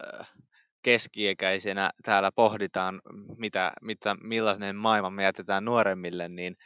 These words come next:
me siinä vaiheessa oltaisikin maailmalla niin tämmöteiden, ö, fossi-, ö, vap-, niinku fossiilivapaiden raaka-aineiden niin edelläkävijä, joka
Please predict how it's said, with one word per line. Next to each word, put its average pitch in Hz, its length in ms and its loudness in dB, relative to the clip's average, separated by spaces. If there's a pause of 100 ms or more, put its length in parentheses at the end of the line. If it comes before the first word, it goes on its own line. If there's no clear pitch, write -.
(160)
me 107 120 -2
siinä 117 260 0
vaiheessa 98 400 -2
oltaisikin 98 600 -2
maailmalla 92 540 -6
niin 85 320 -12
tämmöteiden, 85 680 -10 (480)
ö, 90 220 -2
fossi-, 104 520 -2
ö, - 40 -10 (380)
vap-, - 360 0
niinku 101 280 -12
fossiilivapaiden 90 960 -2 (260)
raaka-aineiden 85 1120 4
niin 85 280 -10
edelläkävijä, 87 720 -2
joka 78 340 -10